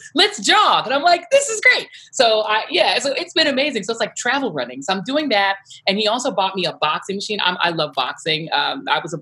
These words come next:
I'm a Muhammad Ali lifetime O G super fan. My mother was too.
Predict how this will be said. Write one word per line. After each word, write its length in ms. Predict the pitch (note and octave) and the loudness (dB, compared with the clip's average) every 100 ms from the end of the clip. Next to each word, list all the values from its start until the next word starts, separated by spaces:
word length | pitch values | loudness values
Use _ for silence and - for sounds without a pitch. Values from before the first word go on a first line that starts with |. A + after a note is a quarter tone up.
| D3+ E3+ | -4 -2
I'm 80 | |
a 120 | F#3+ E3 | -2 -4
Muhammad 380 | F3 D#3+ F#3 E3+ | -6 -4 -4 -2
Ali 500 | E3 D#3+ D#3 D3+ D3 _ _ | -2 -2 -4 -6 -8 _ _
lifetime 720 | D3 D#3 E3+ - F#3 D#3 D3 - | -2 0 0 -2 -2 0 -2 -2
O 160 | E3 D#3+ | -2 -2
G 240 | E3 D#3 | -4 -6
super 260 | F3 F3 F3 | -6 -8 -2
fan. 340 | F3+ F3+ F#3+ _ - | 0 0 -4 _ -8
My 80 | D3+ | -4
mother 240 | D3+ D#3 | -2 -2
was 200 | D#3+ D#3+ - | -2 -6 -6
too. 220 | F3 F3+ | -8 -8